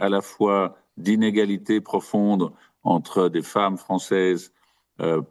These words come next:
de, de, de ce point de vue-là, puisque certaines pouvaient aller se faire avorter en dehors de France, dans des pays où c'était légal,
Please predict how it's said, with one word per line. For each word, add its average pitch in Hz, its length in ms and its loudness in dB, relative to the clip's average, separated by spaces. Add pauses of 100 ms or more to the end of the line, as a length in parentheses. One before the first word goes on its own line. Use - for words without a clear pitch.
de, 80 300 0
de, 85 160 -2
de 80 140 -2
ce - 140 -4
point 85 200 -2
de 80 60 -4
vue-là, 98 280 0
puisque 92 340 -2
certaines 92 420 -2
pouvaient 87 260 0
aller 87 180 2
se 80 320 0
faire 87 320 -2
avorter 85 540 -2 (300)
en 101 120 4
dehors 95 320 2
de 85 80 -2
France, 202 380 -4
dans 92 100 -2
des 82 100 -2
pays 85 260 0
où 80 80 -4
c'était 78 300 -4
légal, 107 600 -2